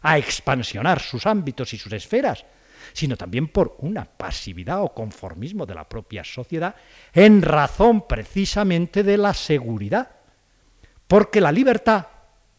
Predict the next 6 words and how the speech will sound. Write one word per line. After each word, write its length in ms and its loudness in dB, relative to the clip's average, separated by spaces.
comporta 540 0
riesgo, 580 0
la 120 2
libertad 420 2
comporta 540 0
incertidumbre, 840 0